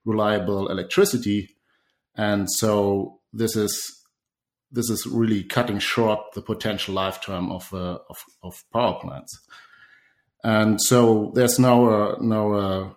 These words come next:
debate, of course, about this, but it will likely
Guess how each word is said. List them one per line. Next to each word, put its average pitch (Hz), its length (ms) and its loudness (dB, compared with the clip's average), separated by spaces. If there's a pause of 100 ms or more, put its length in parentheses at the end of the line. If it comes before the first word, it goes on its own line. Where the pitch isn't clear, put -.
(280)
debate, 120 540 2 (160)
of 117 120 -8
course, 113 440 0
about 104 380 -2
this, 110 420 0
but 104 140 -6
it 101 140 -4 (140)
will 107 180 -2
likely 107 640 -2